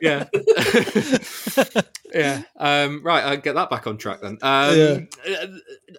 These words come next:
Speaker 1: Dom, uh, Dom, the, the other side of this, the, the Wolves game in particular, the initial setup maybe not working too well.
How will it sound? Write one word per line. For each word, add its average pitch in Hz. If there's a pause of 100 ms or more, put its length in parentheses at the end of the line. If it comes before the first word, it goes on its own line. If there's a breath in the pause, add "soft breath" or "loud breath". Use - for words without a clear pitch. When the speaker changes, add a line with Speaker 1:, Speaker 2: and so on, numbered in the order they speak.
(180)
Speaker 1:
Dom, 208
uh, 170
Dom, 190
the, 175
the 180
other 196
side 120
of 98
this, 95
the, 113
the 113
Wolves 117
game 104
in 104
particular, 98
the 117
initial 151
setup 113
maybe 131
not 120
working 110
too 101
well. 87